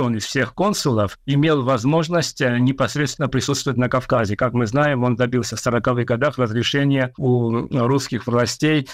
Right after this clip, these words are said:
побывать в Южном Дагестане. То есть фактически в тылу, в ближнем тылу русской армии, и таким образом собрать сведения уже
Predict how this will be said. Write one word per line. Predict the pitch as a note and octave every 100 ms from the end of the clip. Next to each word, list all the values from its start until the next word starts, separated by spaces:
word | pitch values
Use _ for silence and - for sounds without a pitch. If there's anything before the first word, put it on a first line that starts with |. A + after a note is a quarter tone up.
| -
побывать | - B2+ B2 C#3 C3
в | B2
Южном | C#3 B2+ A#2+
Дагестане. | A#2 A#2 - B2+ G#2 F#2 - - - -
То | A2+
есть | A2
фактически | B2+ A#2+ C3+ -
в | B2 -
тылу, | D3+ C#3 A2+
в |
ближнем | G2 C3 A#2 A2+
тылу | B2+ A#2+ A2
русской | A2 - A2+
армии, | A#2+ D#3+ E3 F3 F3+ - -
и | A#2+
таким | B2+ - B2
образом | C3 B2+ A#2
собрать | - A2+ A#2
сведения | - C3 B2+ C3+ C3+
уже | D#3 A2 B2+ B2